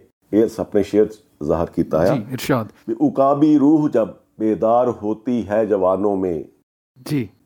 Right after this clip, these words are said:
Speaker 1: ਉਕਾਬੀ ਰੂਹ ਜਬ ਬੇਦਾਰ ਹੋਤੀ ਹੈ ਜਵਾਨੋਂ ਮੇਂ,
Speaker 2: ਮੇਂ।
Speaker 1: ਨਜ਼ਰ ਆਤੀ ਹੈ ਉਨਕੋ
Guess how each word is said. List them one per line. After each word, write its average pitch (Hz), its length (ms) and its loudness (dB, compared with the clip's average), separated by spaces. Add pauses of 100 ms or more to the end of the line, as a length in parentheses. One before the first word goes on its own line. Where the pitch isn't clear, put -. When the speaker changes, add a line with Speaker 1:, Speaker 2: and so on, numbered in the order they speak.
Speaker 1:
ਉਕਾਬੀ 110 520 2
ਰੂਹ 151 320 2
ਜਬ 123 180 0
ਬੇਦਾਰ 113 560 2
ਹੋਤੀ 104 480 -6
ਹੈ 104 140 0
ਜਵਾਨੋਂ 98 540 0
ਮੇਂ, 110 300 0
Speaker 2:
ਮੇਂ। 135 120 -6 (380)
Speaker 1:
ਨਜ਼ਰ 139 380 2
ਆਤੀ 127 400 2
ਹੈ 131 80 2
ਉਨਕੋ 117 360 -2